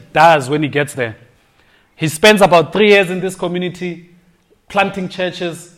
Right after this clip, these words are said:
and equipping the church and strengthening the church. But Paul was not always Paul. Paul at some point was Saul. And Saul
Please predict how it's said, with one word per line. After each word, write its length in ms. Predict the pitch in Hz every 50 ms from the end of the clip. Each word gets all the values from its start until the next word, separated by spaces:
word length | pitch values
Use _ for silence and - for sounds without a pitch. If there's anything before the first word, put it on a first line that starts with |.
| _ _ _ _ _ _ _ _
and 140 | 175 160 156
equipping 440 | 147 156 - 214 202 - 208 190 185
the 100 | 175 170
church 400 | - - 175 165 165 - - - _ _ _ _ _ _ _ -
and 140 | 185 165 160
strengthening 500 | 123 - - 190 190 - - 185 175 160
the 100 | 147 139
church. 360 | 139 - 143 127 110 - - _ _ _ _ _ _ _ _ _ _ _ _ _ _ _ _ _ _ _ _ _ _ _ _ _ _ _ _ _ _ _ _ _ _ _ _ _ _ _ -
But 200 | - 185 185 -
Paul 640 | - - 294 277 233 220 226 277 - - - - _ _ _ _ _ _ _ _ _ _ _ _ _ _ _ _
was 200 | 160 170 151 151
not 220 | 180 220 240 -
always 340 | - 220 202 202 190 190 -
Paul. 480 | - - 185 151 120 104 98 95 _ _ _ _ _ _ _ _ _ _ _ _ _ _ _ _ _ _ _ _ _ _ _ _ _ _ _ _ _ _ _ _ _ _ _ _
Paul 360 | - 220 233 240 240 240 240 226
at 140 | 202 185
some 240 | - - 208 208 208
point 300 | - - 202 196 190 180
was 140 | 160 143 -
Saul. 460 | - - 185 147 123 110 107 101 - _ _ _ _ _ _ _ _ _ _ _ _ _ _ _ _ _ _ _ _ _ _ _ _ _ _ _ _ _ _ _ _ _ _ _ _ _ _ _ _ _ _ _ _ _ _ _
And 160 | - 180 180 -
Saul 760 | - - 302 311 254 214 208 233 269 - - - - _